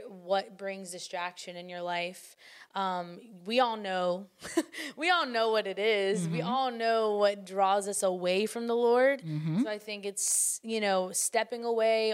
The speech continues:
Speaker 1: or even, you know, minimizing those things, 'cause we can't always just be sitting in a room somewhere in his presence. We all have lives. We all
Speaker 2: Right.
Speaker 1: have work.
Speaker 2: Be in, be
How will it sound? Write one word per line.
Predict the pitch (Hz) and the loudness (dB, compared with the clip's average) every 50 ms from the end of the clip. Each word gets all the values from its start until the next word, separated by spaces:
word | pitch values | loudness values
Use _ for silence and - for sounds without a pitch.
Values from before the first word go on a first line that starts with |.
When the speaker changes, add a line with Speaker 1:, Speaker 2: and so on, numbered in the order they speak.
| 214 - | -2 -2
Speaker 1:
or | 220 214 208 208 | 0 0 0 0
even, | 202 214 214 220 202 208 208 208 202 202 196 - - - - - _ | -2 -4 -6 -6 -6 -4 -4 -4 -6 -8 -12 -14 -18 -20 -20 -20 _
you | - 208 208 | -8 -6 -4
know, | 202 196 190 | -4 -4 -6
minimizing | 190 185 190 190 196 202 208 202 190 190 196 208 208 190 208 208 208 | -6 -6 -6 -6 -6 -6 -6 -6 -4 -4 -4 -4 -4 -4 -6 -4 -4
those | 208 202 208 202 | -2 -2 -2 -2
things, | - 214 208 208 214 208 | -4 -4 -6 -6 -6 -8
'cause | - - - 170 175 | -10 -10 -12 -10 -10
we | 208 | -10
can't | 196 - - 214 202 190 - - | -10 -8 -8 -8 -8 -8 -6 -4
always | 185 185 190 190 196 196 196 202 180 175 | 0 0 0 0 0 -2 -2 -4 -6 -8
just | 185 185 185 - - | -10 -10 -10 -12 -12
be | 196 196 190 185 180 180 180 _ _ _ _ _ _ _ - - - | -12 -12 -10 -10 -12 -12 -16 _ _ _ _ _ _ _ -8 -6 -4
sitting | - - 208 196 196 202 196 196 190 190 190 190 185 190 190 _ _ _ _ _ _ _ - | -2 0 0 0 -2 -2 -4 -4 -6 -8 -10 -10 -12 -16 -20 _ _ _ _ _ _ _ -16
in | 226 208 202 | -14 -12 -12
a | 196 190 | -10 -10
room | 185 185 190 190 196 202 | -10 -10 -10 -8 -8 -6
somewhere | - - 196 190 190 190 190 190 185 185 185 180 | -6 -6 -6 -6 -6 -6 -4 -2 0 0 0 0
in | 180 - 185 | -2 -4 -8
his | 185 190 180 165 | -10 -10 -12 -12
presence. | - - 180 180 180 185 190 190 180 | -10 -8 -6 -6 -6 -8 -10 -12 -8
We | - 190 | -4 -2
all | 185 180 | -2 -2
have | 185 185 190 180 175 | 0 0 -2 -4 -2
lives. | 180 180 175 175 180 180 180 185 190 180 196 | -4 -4 -2 0 0 0 -2 -4 -4 -8 -8
We | 170 180 | -6 -4
all | 175 | -4
Speaker 2:
Right. | 180 190 | -4 -4
Speaker 1:
have | 202 185 170 170 170 | -4 -6 -6 -8 -6
work. | 180 185 180 185 190 | -2 0 2 2 2
Speaker 2:
Be | 190 170 - | 0 0 0
in, | 165 160 165 180 185 196 190 - - - _ - 165 | 2 2 4 4 4 2 0 -2 -8 -18 _ -10 -4
be | 175 202 196 202 208 202 196 - | -2 -2 0 0 0 -2 -2 -4